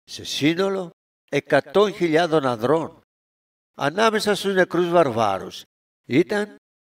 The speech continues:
Σπιθριδάτης που αναφέραμε, ηγεμόνας των Περσών, σατράπης, ο Νιφάτης και ο Πετίνης,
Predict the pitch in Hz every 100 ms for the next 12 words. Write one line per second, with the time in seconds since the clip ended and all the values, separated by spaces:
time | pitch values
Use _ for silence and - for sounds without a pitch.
0 | _ _ - - 175 175 - 147 147 120
1 | 135 175 - 226 196 - - 123 117 98
2 | - 101 147 110 - _ - 208 180 185
3 | 190 208 190 190 165 147 - 151 165 98
4 | _ _ _ _ _ _ - - 117 -
5 | 98 107 _ - - - - _ _ _
6 | _ _ _ _ _ - 127 110 104 120
7 | 143 170 160 - - _ - 135 123 117
8 | - 127 160 180 185 - -